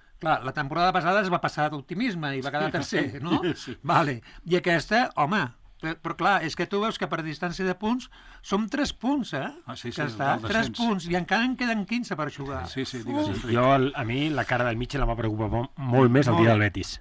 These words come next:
Speaker 2: Mm.
Speaker 3: El dia
Speaker 1: Sí,
Speaker 3: del Betis,
Speaker 1: ah, bueno, el dia, oh.
Speaker 3: el dia del Betis, com surt a la roda de premsa,
Speaker 1: Oh.
Speaker 3: jo, jo ho vaig dir
Speaker 2: Home, és
Speaker 3: als
Speaker 2: que la
Speaker 3: meus
Speaker 2: roda
Speaker 3: amics.
Speaker 2: passada va ser
Speaker 3: Sí, sí, però, però quan tu veus a l'entrenador, és a dir, tornem a Manuel González. Manuel González sempre ha dit que l'Espanyol la salvaria, i ho tenia molt clar,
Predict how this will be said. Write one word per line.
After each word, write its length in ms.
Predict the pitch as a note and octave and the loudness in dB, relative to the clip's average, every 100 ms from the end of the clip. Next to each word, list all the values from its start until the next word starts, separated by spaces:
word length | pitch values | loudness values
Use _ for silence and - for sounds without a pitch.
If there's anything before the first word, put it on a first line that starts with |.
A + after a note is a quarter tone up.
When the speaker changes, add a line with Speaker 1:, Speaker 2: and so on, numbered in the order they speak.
| - | -12
Speaker 2:
Mm. 120 | A#2+ | -10
Speaker 3:
El 80 | G#2+ | -4
dia 120 | A2 | 0
Speaker 1:
Sí, 60 | G#2+ | 2
Speaker 3:
del 100 | G3+ | 4
Betis, 140 | D#3+ | 4
Speaker 1:
ah, 40 | F3 | 4
bueno, 220 | F3+ C#3+ | 2 -2
el 40 | C3+ | -6
dia, 140 | D3+ B2+ | -10 -8
oh. 100 | A#2+ | -2
Speaker 3:
el 60 | |
dia 100 | B2 | 2
del 80 | B2 | 4
Betis, 200 | C#3 - | 2 0
com 140 | A#2+ | -4
surt 200 | G2+ C3 | -2 4
a 80 | B2+ | 6
la 40 | B2 | 8
roda 140 | B2+ | 6
de 80 | A2+ | 6
premsa, 480 | B2+ C#3 C#3+ - - | 2 2 2 2 0
Speaker 1:
Oh. 160 | - C#3+ D3 A#2+ A#2+ C#3 - | -4 2 4 4 2 0 -4
Speaker 3:
jo, 80 | A#2+ | -4
jo 100 | B2 | 0
ho 40 | |
vaig 120 | B2 | 0
dir 440 | A2 A#2+ A#2 A2+ B2 | 4 6 6 4 2
Speaker 2:
Home, 120 | B2+ | -2
és 40 | |
Speaker 3:
als 20 | G#2+ | 0
Speaker 2:
que 40 | |
la 60 | C3 | 4
Speaker 3:
meus 100 | B2+ | 6
Speaker 2:
roda 120 | B2+ | 6
Speaker 3:
amics. 100 | D3+ | 6
Speaker 2:
passada 400 | B2+ - A#2 A2 | 4 0 -2 -4
va 80 | A2 | -6
ser 460 | - G#2+ G#2 G2 F#2 - | -8 -8 -8 -10 -14 -14
Speaker 3:
Sí, 180 | - C#3+ | 2 6
sí, 140 | C#3+ | 8
però, 320 | C3 A2 G#2+ - - | 6 4 2 -2 -2
però 320 | A2+ A2+ G#2+ - | 2 2 2 -2
quan 200 | A#2+ G#2 | -4 4
tu 160 | E3 | 6
veus 200 | F#3+ D#3+ | 6 6
a 40 | D#3 | 4
l'entrenador, 440 | C3 C3 B2+ C#3+ | 2 4 4 4
és 80 | B2 | 2
a 40 | |
dir, 180 | A2+ F#2+ - - - G#2 A2+ _ - | 0 -2 -6 -18 -16 -20 -20 _ -2
tornem 200 | C#3 D#3+ | 2 4
a 60 | |
Manuel 260 | D3 C3+ A#2 | 4 2 0
González. 400 | G#2 F2 F#2 F2+ | -4 -8 -12 -10
Manuel 240 | G2+ B2+ | -6 -4
González 320 | C3 C3 D3 - | -2 0 0 0
sempre 200 | A#2+ A#2+ | 0 2
ha 20 | |
dit 80 | A2 | 2
que 80 | G#2+ | 0
l'Espanyol 220 | A2 G#2 | -2 -2
la 40 | |
salvaria, 460 | - G2 A2+ F3 A#3 _ _ _ | -2 -2 0 0 -2 _ _ _
i 100 | - | -10
ho 40 | F#2+ | -6
tenia 240 | G2 F2+ | -4 -4
molt 160 | F#2 F#2 | -6 -2
clar, 300 | D#3+ E3+ | 0 0